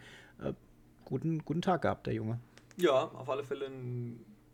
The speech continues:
Speaker 2: natürlich ein Christian McCaffrey kann man nicht eins zu eins ersetzen, aber er macht das, wirklich das Beste draus und liefert wirklich konstant ab. Und wer für Teddy Bridgewater ein absoluter Glücksfall ist, ist meiner Meinung nach Robbie Anderson.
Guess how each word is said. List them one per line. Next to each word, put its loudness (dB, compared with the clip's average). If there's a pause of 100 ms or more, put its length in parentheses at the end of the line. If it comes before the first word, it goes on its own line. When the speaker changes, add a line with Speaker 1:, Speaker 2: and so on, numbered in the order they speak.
(500)
Speaker 2:
natürlich -6
ein -6
Christian -4
McCaffrey -2
kann -4
man -4
nicht -6
eins -2
zu -2
eins -2
ersetzen, -4
aber -2 (240)
er -2
macht 0
das, -6
wirklich -8
das -2
Beste -4
draus 0
und -6 (280)
liefert -2
wirklich -8
konstant -4
ab. -6 (380)
Und -4 (320)
wer 2
für 0
Teddy -4
Bridgewater -2
ein -2
absoluter -2
Glücksfall -6
ist, -10
ist -14
meiner -4
Meinung -4
nach -4
Robbie 0
Anderson. -8